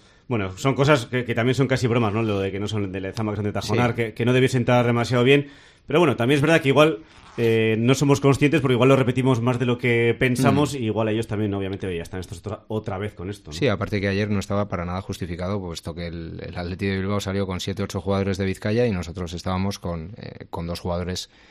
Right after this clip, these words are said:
Speaker 2: en el equipo titular de, de, formados en la cantera y luego Íñigo Pérez, que bueno,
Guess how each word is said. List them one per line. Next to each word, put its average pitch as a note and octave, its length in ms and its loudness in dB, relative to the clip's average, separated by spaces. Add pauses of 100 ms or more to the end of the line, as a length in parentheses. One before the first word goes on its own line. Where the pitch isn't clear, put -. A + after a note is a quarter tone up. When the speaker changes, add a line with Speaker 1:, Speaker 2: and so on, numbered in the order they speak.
(200)
Speaker 2:
en E2+ 260 -4
el E2 60 -6
equipo E2+ 320 -8
titular F2+ 400 -6
de, D#2+ 480 -10 (160)
de, B1+ 240 -10
formados E2+ 500 -8
en F2+ 80 -6
la F2 80 -6
cantera G2+ 380 -4
y F2 100 -4
luego E2 240 -8
Íñigo E2 320 -8
Pérez, F2+ 240 -10
que E2+ 100 -10
bueno, E2 220 -10